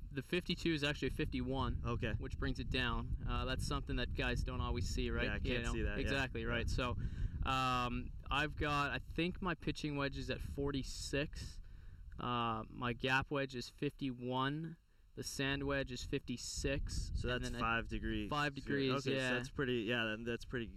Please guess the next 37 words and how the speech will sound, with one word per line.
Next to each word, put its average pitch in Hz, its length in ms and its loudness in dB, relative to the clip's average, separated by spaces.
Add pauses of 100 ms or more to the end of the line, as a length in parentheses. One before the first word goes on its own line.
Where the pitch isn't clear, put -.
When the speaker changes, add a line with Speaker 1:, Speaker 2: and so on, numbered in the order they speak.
(100)
Speaker 2:
uh, 104 300 0
Speaker 1:
It, - 120 -6
Speaker 2:
even 123 200 0
Speaker 1:
it's, 156 80 -2 (100)
Speaker 2:
spacing, 113 220 2
Speaker 1:
it's, 123 140 0
Speaker 2:
yeah. 110 80 0
Speaker 1:
it's - 100 -2
a - 20 2
lot 160 140 2
more 156 180 2
even 147 280 4
than 139 120 2
it 131 80 -2
Speaker 2:
Yeah. 117 80 2
Speaker 1:
would 127 100 -2
look. 127 320 0 (220)
Speaker 2:
So 135 60 0
Speaker 1:
Um, 123 480 2
Speaker 2:
how 151 160 2
do 175 100 -4
you 175 60 0
choose 156 300 0
to - 120 -4
then 135 260 0
go 127 220 0
fifty-two 135 640 0
to 120 80 -4
fifty-one 147 640 0
as 120 140 -2
opposed 120 380 -2
to 120 100 2
a 110 40 0
fifty 123 460 0
to 107 120 0
a 104 40 -4
fifty-one? 98 560 -4